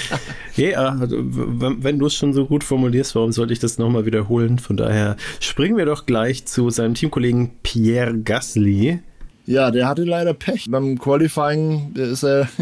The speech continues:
Speaker 2: <laughs> Carlos Sainz fast ins Heck gerauscht, von dem er aufgehalten wurde, war komplett außer sich am Funk. Zu Recht, ja, es hat seine entscheidende Runde im Qualifying dann kaputt gemacht. Er ist im Q eins schon hängen geblieben und ausgeschieden. Somit war eigentlich sein Rennwochenende schon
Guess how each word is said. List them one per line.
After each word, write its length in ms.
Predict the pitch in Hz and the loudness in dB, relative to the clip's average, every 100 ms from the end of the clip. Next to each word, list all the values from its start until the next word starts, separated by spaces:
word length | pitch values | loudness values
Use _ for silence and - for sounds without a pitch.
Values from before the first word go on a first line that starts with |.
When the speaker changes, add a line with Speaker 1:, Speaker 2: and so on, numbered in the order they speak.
| 131 - | -6 -10
Speaker 2:
<laughs> 300 | - - - | -20 -20 -4
Carlos 300 | 127 131 - | -2 0 0
Sainz 220 | 135 143 | -2 -2
fast 200 | 139 - | -4 -4
ins 160 | 139 151 | -6 -6
Heck 140 | - | -4
gerauscht, 480 | 156 147 151 156 - | -2 2 0 0 -8
von 260 | - 143 135 | -10 -4 -2
dem 120 | 135 | 0
er 80 | 113 | -2
aufgehalten 580 | 143 - 143 147 151 139 | -2 -2 0 0 -2 0
wurde, 280 | 147 151 | 2 2
war 320 | 135 135 135 131 | 2 0 0 -2
komplett 640 | - 131 - 139 131 131 | -6 -6 -6 -2 -2 0
außer 260 | 110 135 139 | -4 -2 -2
sich 220 | 139 131 | -2 -4
am 120 | 135 | -4
Funk. 320 | - 151 156 - - - - - - | -4 -4 -4 -12 -20 -16 -16 -18 -12
Zu 180 | - 143 | -2 2
Recht, 320 | 147 175 - | 2 0 0
ja, 280 | 120 131 147 | 0 2 0
es 140 | 139 | -2
hat 140 | 139 127 | -4 0
seine 420 | 135 135 135 131 | 0 2 0 0
entscheidende 720 | 127 - 123 131 139 131 131 | -2 -2 0 0 0 2 2
Runde 220 | 127 147 | 0 0
im 100 | 135 | -2
Qualifying 520 | 131 135 139 135 131 131 | 0 0 0 0 -2 0
dann 280 | 127 127 123 - - | -2 -4 -6 -16 -12
kaputt 340 | 131 139 147 | -8 -6 -4
gemacht. 400 | 151 135 131 - | -2 -2 -2 -4
Er 120 | 113 | -2
ist 140 | 123 127 | -2 -2
im 100 | 123 | -4
Q 160 | 127 | -4
eins 200 | 110 120 | -4 -4
schon 260 | - 131 131 - - - - _ | -2 -2 -4 -10 -20 -20 -20 _
hängen 300 | 135 151 147 | -2 0 2
geblieben 400 | 135 131 143 139 | 0 0 0 2
und 100 | 117 | 0
ausgeschieden. 640 | 107 135 - 123 139 143 | -2 -4 -6 -2 0 0
Somit 340 | 127 127 131 120 | 0 2 0 0
war 140 | 120 | 0
eigentlich 320 | 107 120 131 - | 0 0 -2 -2
sein 220 | 117 117 | 0 0
Rennwochenende 720 | 117 127 123 120 107 120 120 | 0 0 0 -2 0 0 0
schon 380 | 117 113 113 | 0 0 0